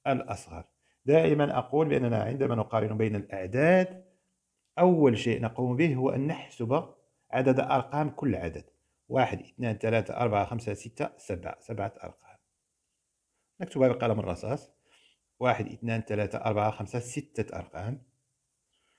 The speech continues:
واحد، اثنان، ثلاثة، أربعة، خمسة، ستة، سبعة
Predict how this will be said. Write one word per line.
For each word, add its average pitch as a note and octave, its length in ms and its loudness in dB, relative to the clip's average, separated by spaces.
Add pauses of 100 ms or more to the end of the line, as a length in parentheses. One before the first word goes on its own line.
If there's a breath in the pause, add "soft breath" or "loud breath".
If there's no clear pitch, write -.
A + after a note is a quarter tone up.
(320)
واحد، A2 360 -2
اثنان، A2 300 -8
ثلاثة، G#2 420 -4
أربعة، G2 400 -2
خمسة، G#2 320 -8
ستة، - 560 -8
سبعة G2+ 600 -6